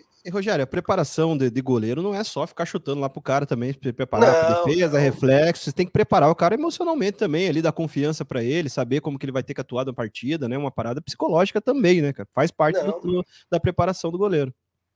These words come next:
Speaker 2: É algo muito amplo, né, Thiago? Tanto é que, que os clubes, eles têm, é, profissionais,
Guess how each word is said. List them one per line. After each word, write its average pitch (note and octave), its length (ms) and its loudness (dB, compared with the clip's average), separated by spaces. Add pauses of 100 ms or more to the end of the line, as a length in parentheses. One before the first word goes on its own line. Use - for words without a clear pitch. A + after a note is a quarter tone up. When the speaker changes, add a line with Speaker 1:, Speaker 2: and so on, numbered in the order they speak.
Speaker 2:
É B2+ 180 -8
algo C3+ 260 -6
muito E3 360 -4
amplo, D#3+ 360 0
né, C#3 220 -2
Thiago? A#2 300 -8
Tanto E3 280 -4
é B2+ 120 -4
que, B3+ 300 -14
que - 120 -14
os C#3+ 140 -10
clubes, D3+ 340 -8
eles A3 240 -2
têm, E3+ 460 4
é, B2 460 2
profissionais, D3+ 760 -2